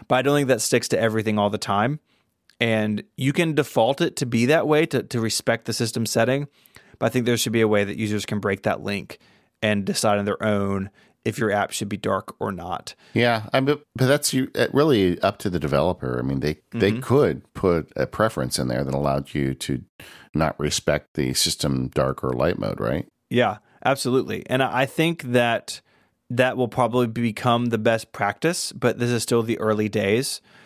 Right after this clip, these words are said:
Speaker 1: And I think, like with Tweetbot, people are giving them a lot of feedback this week about, <laughs> about this. And I think they'll probably change course and give people that option. But it's just, anytime there's a new big system feature,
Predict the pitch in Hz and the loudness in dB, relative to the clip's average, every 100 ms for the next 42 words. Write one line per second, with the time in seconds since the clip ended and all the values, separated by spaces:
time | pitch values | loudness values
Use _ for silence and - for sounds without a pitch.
0 | _ _ _ 110 107 104 110 104 _ _ | _ _ _ 2 2 2 0 -2 _ _
1 | _ _ 110 92 104 - 117 110 104 101 | _ _ -2 -2 -4 -2 0 2 2 0
2 | - 113 110 104 107 104 101 98 101 101 | -4 -6 -2 0 0 2 2 2 2 2
3 | - 113 104 98 107 - 107 101 117 104 | -2 0 0 0 -4 -4 -4 -4 -4 0
4 | 101 - 120 - - - 135 - 117 113 | 0 -2 -6 -10 -18 -16 -10 -4 0 2
5 | 123 120 113 101 113 113 120 117 107 110 | 0 0 0 2 0 0 0 2 2 2
6 | 104 101 - 107 101 95 - - - 113 | 0 0 0 0 0 -4 -8 -12 -4 0
7 | 107 - 107 107 101 113 107 101 98 101 | 2 0 -2 -2 0 -4 -6 -4 -4 -2
8 | 101 - 95 107 - - - - _ _ | -4 -4 -6 -10 -16 -20 -20 -20 _ _
9 | 110 104 - _ - 160 196 185 - _ | 2 2 -2 _ -2 0 2 0 -6 _
10 | - 165 185 180 165 151 147 131 127 127 | 0 2 2 2 0 2 2 2 0 2
11 | 131 135 135 127 123 123 123 117 120 110 | 2 4 2 2 4 4 2 -4 -4 -2
12 | 117 - 110 104 | -2 2 2 2